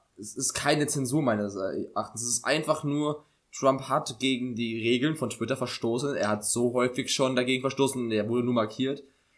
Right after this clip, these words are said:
Jetzt wurde er endlich mal blockiert, dass er nicht mehr so viel Blödsinn erzählen kann.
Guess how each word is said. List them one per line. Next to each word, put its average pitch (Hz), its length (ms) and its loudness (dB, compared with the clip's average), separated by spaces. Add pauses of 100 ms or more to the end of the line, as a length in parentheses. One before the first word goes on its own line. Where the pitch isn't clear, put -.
(140)
Jetzt 131 260 0
wurde 147 220 6
er 117 200 4
endlich 139 280 -2
mal 127 160 4
blockiert, 127 520 2
dass 120 120 0
er 117 80 -2
nicht 123 140 -6
mehr 123 120 -2
so 113 80 -6
viel 113 220 -4
Blödsinn 123 440 0
erzählen 120 320 0
kann. - 180 -2